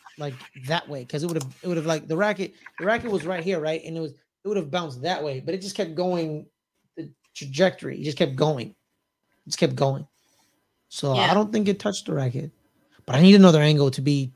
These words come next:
Speaker 1: to be one hundred percent sure. I'm at,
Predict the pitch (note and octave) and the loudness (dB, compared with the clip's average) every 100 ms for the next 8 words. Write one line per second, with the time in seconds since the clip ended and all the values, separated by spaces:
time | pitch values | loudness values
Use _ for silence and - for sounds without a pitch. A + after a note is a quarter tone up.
0 | - D#3+ D#3 C3 _ _ - E3 D#3 G3+ | -6 0 0 -2 _ _ -4 0 4 4
1 | A3 A3+ G3 - F3 C3+ - D#3 - _ | 4 2 0 0 -2 0 -2 -2 -6 _
2 | _ - - _ _ D#3+ G#3 C#4 | _ -20 -20 _ _ -2 0 0